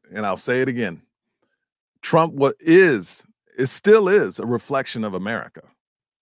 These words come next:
Greed, drama. Look, look what you watch on T V.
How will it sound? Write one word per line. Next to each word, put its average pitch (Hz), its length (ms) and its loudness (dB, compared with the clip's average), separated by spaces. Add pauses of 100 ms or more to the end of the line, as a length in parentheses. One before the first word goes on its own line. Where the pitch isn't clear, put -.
(400)
Greed, 135 680 2 (1080)
drama. 123 720 -2 (1080)
Look, 151 200 2
look 165 200 0
what - 140 -2
you 151 60 -2
watch 127 220 2
on 98 100 -6
T 107 160 -4
V. 87 220 -10